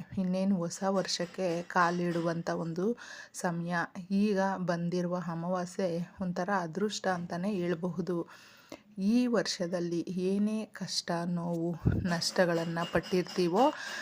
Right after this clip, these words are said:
ಅದನ್ನೆಲ್ಲನೂ ಮತ್ತೆ ಅದು ರಿಪೀಟ್ ಆಗ್ಬಾರ್ದು. ನಮ್ಮ ಸಮಸ್ಯೆಗಳು ಇಲ್ಲಿಗೆ ಮುಗಿಬೇಕು. ಮನುಷ್ಯ ಅಂದ ಮೇಲೆ ಸಮಸ್ಯೆಗಳು ಬರೋದು ಸಹಜ. ಆದ್ರೆ ಜಾಸ್ತಿ ಅದರ ತೀವ್ರತೆ ಇದ್ದಾಗ,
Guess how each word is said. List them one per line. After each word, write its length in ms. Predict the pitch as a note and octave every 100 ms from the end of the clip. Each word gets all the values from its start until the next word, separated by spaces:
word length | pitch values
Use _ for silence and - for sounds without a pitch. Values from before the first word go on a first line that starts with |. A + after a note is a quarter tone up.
| - -
ಅದನ್ನೆಲ್ಲನೂ 1000 | F#3+ F3+ F3+ F3 E3+ G3+ A#3 G#3+ G#3 G3+
ಮತ್ತೆ 520 | F#3+ F3+ - A3+ G#3
ಅದು 280 | G3+ F#3+ E3
ರಿಪೀಟ್ 440 | F3 F3 G#3+ G#3 G3
ಆಗ್ಬಾರ್ದು. 800 | D#3+ F#3 F3+ F#3 E3+ F3 E3+ D#3 - -
ನಮ್ಮ 280 | F#3 F#3 G3+
ಸಮಸ್ಯೆಗಳು 800 | - E3+ F#3 - G3 F3+ F3+
ಇಲ್ಲಿಗೆ 480 | F3+ F3 F#3 F#3+ G#3
ಮುಗಿಬೇಕು. 840 | G3 F3 E3 F#3 F3 E3+ F3 E3+ - - - - - F#3
ಮನುಷ್ಯ 360 | F3+ A3 -
ಅಂದ 220 | A3 G3
ಮೇಲೆ 280 | F#3+ F3+ F#3
ಸಮಸ್ಯೆಗಳು 800 | A3 F3+ E3 F3+ - F#3+ F#3 F#3
ಬರೋದು 460 | E3 D#3+ E3+ E3+ G#3
ಸಹಜ. 480 | - F3 - E3 F3 E3
ಆದ್ರೆ 480 | F3+ F3 E3+ A3 C4 - - - F#3+
ಜಾಸ್ತಿ 640 | F#3+ F3+ A3 - - G#3
ಅದರ 380 | - F3+ F3+ F3
ತೀವ್ರತೆ 600 | F3+ G3+ G#3 G3 G3 F3+
ಇದ್ದಾಗ, 340 | D#3+ F3 F3